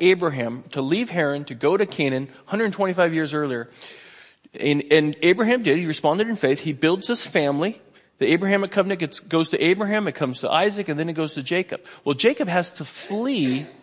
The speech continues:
Uh, he has to flee his home in Canaan after having deceived his father Isaac, after having stolen the blessing from his older brother Esau. He has to run for his life because he knows Esau is,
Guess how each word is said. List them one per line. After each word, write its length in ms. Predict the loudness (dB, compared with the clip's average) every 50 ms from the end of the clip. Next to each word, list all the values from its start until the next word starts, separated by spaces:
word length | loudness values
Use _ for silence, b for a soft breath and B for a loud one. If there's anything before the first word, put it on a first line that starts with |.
| b b b b b b b b b 0
Uh, 300 | 4 6 6 6 6 4
he 160 | 2 2 0
has 100 | 0 0
to 100 | -2 -6
flee 460 | -8 -6 -10 -6 -4 -2 -2 0 0
his 220 | 0 0 -2 -2 -2
home 240 | -2 -2 0 0 -2
in 100 | -4 -6
Canaan 640 | -6 -2 -2 0 0 0 -2 -4 -6 -8 -12 -16 _ _ _ b b b b b b b b 0
after 300 | 0 0 0 -2 -2 2
having 260 | 2 2 2 2 -2
deceived 460 | -2 -4 -4 -2 -2 -2 -2 -2 -4
his 120 | -6 -2
father 320 | 0 2 2 2 2 0 0
Isaac, 520 | 0 0 0 0 -2 -4 -8 -10 -10 _ _ _ _ _ 0
after 240 | 0 0 2 0 2
having 260 | 2 2 2 -2 -4
stolen 540 | -6 -8 -4 -2 0 0 2 2 0 0 0
the 40 | -2
blessing 460 | 0 0 0 0 0 -2 -6 -6 -4
from 200 | -4 -4 -4 -4
his 140 | -4 -4 -4
older 200 | -4 -2 -4 -2
brother 320 | 0 0 0 0 -4 -8 B B B B B B B
Esau. 460 | -2 -2 -2 -2 -2 -2 -4 -4 -8 -14 -20 _ B B B B B B
He 140 | -2 2 4
has 220 | 4 4 4 2
to 100 | -2 -2
run 220 | 2 2 2 2
for 180 | 0 -2 -2 -2
his 160 | -2 -2 0
life 320 | 2 2 2 2 0 -4 -6
because 340 | -8 -4 -2 -2 -4 -2 -2
he 120 | -4 -2
knows 580 | -2 0 -2 0 -2 -2 -4 -4 -6 -10 -14 -18 _ b b b b b b b b b b
Esau 520 | -4 -2 -2 -2 2 4 4 4 4 4 2
is, 520 | 0 0 0 0 0 -2 -4 -10 -14 -16